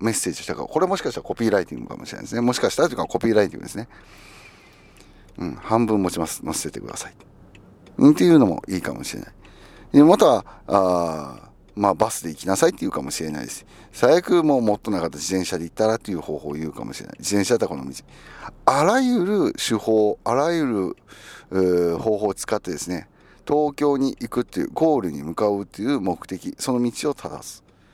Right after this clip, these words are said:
それが、道を作るのがプランナーなのかなと。結果を出すというような気がしました。だから、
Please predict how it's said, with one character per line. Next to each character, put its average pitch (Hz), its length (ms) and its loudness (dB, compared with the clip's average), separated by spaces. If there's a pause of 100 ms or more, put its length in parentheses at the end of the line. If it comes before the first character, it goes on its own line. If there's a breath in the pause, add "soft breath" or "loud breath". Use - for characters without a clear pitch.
(220 soft breath)
そ - 200 0
れ 175 120 0
が、 208 220 -4 (600)
道 131 180 -2
を 147 60 2
作 - 180 -2
る 170 60 2
の 175 60 2
が 180 180 2 (180)
プ - 80 -4
ラ 82 140 0
ン 76 80 -4
ナ 73 100 -4
ー 67 60 -8
な 55 100 -10
の 50 80 -14
か - 140 -18
な - 120 -20
と。 - 120 -16 (800)
結 - 180 2
果 - 160 0
を 78 80 2
出 67 120 -8
す - 200 -16 (720)
と - 100 0
い 175 140 4
う 196 80 2
よ 165 120 4
う 151 40 2
な 160 220 -2 (320)
気 - 160 -6
が 78 180 -2 (240)
し - 220 -6
ま 71 120 0
し - 60 -8
た。 - 80 -14 (880)
だ 110 140 8
か 107 60 6
ら、 95 100 0